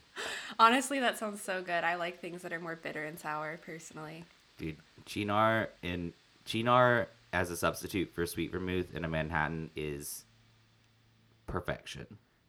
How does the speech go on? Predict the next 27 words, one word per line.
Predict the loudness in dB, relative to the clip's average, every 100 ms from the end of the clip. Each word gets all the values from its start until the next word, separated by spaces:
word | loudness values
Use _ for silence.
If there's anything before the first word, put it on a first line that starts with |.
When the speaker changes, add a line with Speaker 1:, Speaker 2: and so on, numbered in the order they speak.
| _
Speaker 2:
Oh | -2 -2
my | 0
gosh, | 2 2 2
I | -2
miss | 0 -2
coming | -2 -2 0 -2 -6 -10 _ _
to | -4 -4 -4 -10 _ -20 _ _ -14
you | -4 -2 -2 -4 -12 -8
when | -6
you're | -4 -4
bartending. | -2 0 0 0 -2 0 0 -2
<laughs> | -12 -4
Speaker 1:
Mm. | -4 0 2
Speaker 2:
I | 2
could, | 2 -2 -2 4
I | 10
also, | 10 8 4 2 2 2
I'm | 2
not | 0 -2
drinking | -4 -6 -4 -4
right | -4 -2
now | -2 0 -2
because | -4 -6
I'm | -6 -6
doing | -4 -4 -4
this, | -6 -6 -6
um, | -6 -6